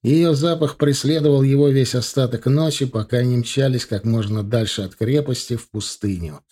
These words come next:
туда, куда обычно уходили предатели, беглецы и дезертиры. Точно так же, с чужой кровью на руках.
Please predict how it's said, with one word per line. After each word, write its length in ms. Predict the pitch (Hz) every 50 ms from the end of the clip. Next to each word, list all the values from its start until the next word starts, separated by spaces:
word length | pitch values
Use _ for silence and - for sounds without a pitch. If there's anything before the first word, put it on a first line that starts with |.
| _ - - _ _ -
туда, 380 | - 82 76 - - 131 143 139
куда 280 | - 117 110 127 127
обычно 420 | 123 123 127 135 123 - - 127 127
уходили 480 | - - 127 127 123 131 131 120 120
предатели, 920 | 107 - 104 101 101 92 92 101 117 131 135 139 - 147 139 139 131 123 - -
беглецы 840 | 110 120 120 104 101 95 95 87 - - - 95 98 101 98 - -
и 160 | - - 120 117
дезертиры. 880 | 113 113 110 104 113 104 101 - - 113 113 107 95 92 85 - - _ _ _ _ - - - _ _ _ -
Точно 460 | 85 110 - 220 - - 131 135 131
так 380 | - _ - 80 80 80 76
же, 200 | 76 78 80 82
с 120 | - - -
чужой 500 | - - 90 90 95 104 117 139 147 139
кровью 540 | 143 139 113 107 107 110 113 117 120 120 117
на 140 | 117 113
руках. 680 | 110 110 101 - - 101 95 87 85 - - - -